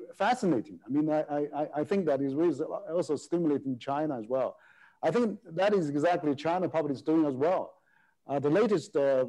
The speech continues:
uh, population cons-, census give the data that China now has two hundred and eighty million, uh, <laughs> among its population, two hundred eighty million people among its po-, population have a college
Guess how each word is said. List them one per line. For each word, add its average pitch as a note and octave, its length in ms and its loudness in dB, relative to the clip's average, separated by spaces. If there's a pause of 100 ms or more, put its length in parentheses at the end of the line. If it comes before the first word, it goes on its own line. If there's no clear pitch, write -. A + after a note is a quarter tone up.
(140)
uh, C#3 300 0 (560)
population D3+ 640 2
cons-, C3 240 -4 (100)
census D#3+ 680 0 (960)
give C#3+ 180 -8
the C#3+ 180 -2 (160)
data E3 360 2 (500)
that D3 140 -2
China A3+ 340 0
now F#3+ 260 0
has C3+ 280 -2
two A#3+ 220 0
hundred F#3 400 2 (460)
and C3 140 -6 (100)
eighty F#3 280 2
million, F#3 480 2 (720)
uh, D3 100 -4 (260)
<laughs> - 220 -20
among D#3 320 0
its - 80 -4
population, C3+ 540 -2
two F3 160 -4
hundred E3 200 0
eighty E3 100 0
million D#3+ 220 2
people C#3 440 -4 (280)
among D3 260 0
its D3+ 100 -4
po-, D3+ 140 -6
population C#3 520 -2
have C3+ 200 -4
a - 40 -12
college E3+ 420 0